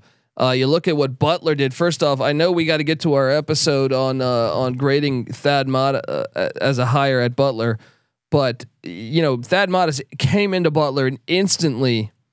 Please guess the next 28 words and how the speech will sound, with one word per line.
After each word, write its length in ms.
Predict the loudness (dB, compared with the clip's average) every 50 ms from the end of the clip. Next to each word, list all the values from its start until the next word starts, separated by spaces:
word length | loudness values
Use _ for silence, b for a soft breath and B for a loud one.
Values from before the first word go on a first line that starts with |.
| _ _ _ _ _ _ _ _
you 160 | -2 -2 0
know, 380 | 2 2 2 0 0 -2 -4 -6 -2
done 200 | 0 0 0 0
some 160 | -2 -4 -4
serious 540 | -2 -2 0 0 2 2 2 2 2 0 0
work. 360 | 0 0 2 2 0 -2 -6
Bring, 280 | -6 -2 0 0 0 0
he, 480 | 0 2 2 2 2 0 0 0 0 0
he 80 | 0
talked, 340 | 0 0 2 2 0 -2 -4
uh, 600 | -10 -10 -4 -2 0 2 2 2 2 0 0 0
a 100 | -2 -4
player 320 | -2 0 2 2 2 2 2
coming 300 | 0 0 -2 -2 -2 0
back. 400 | 0 2 2 2 0 -2 -4 -10 b b b b b b
Then 100 | -4 -2 -2
he's 100 | 0 0
got 160 | 0 0 2
Eric 220 | 2 0 0 -2
Hunter, 360 | 0 0 2 2 2 2 0
the, 380 | 2 0 0 0 0 -2 -2 -2
the, 400 | 0 0 0 0 0 0 -2 -2
the, 140 | -4 -4 -6
the 100 | -8 -6
Purdue 400 | -4 -2 0 2 2 2 2 2
guard 400 | 2 2 2 2 2 0 -2 -6 -10
coming 340 | -4 -2 0 0 0 0 0
in. 300 | 2 2 2 0 0 -2